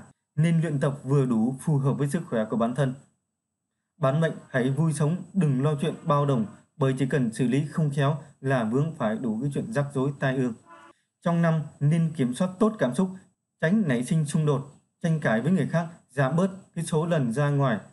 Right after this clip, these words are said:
du ngoạn để phòng trừ các cái bệnh bất ngờ phát sinh. Về phương diện tài chính,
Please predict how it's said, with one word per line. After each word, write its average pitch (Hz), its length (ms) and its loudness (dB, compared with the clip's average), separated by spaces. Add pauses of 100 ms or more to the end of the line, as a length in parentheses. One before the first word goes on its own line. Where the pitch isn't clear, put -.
(100)
du 143 180 0
ngoạn 139 220 0 (1300)
để 139 180 0
phòng 139 280 0
trừ 123 220 0
các 151 140 -2
cái 180 80 -4
bệnh 160 200 -2 (180)
bất 185 180 -2
ngờ 156 240 2
phát 160 160 0
sinh. 147 180 0 (1600)
Về 139 200 2
phương 170 220 2
diện 156 160 -2
tài 135 200 2
chính, 160 220 0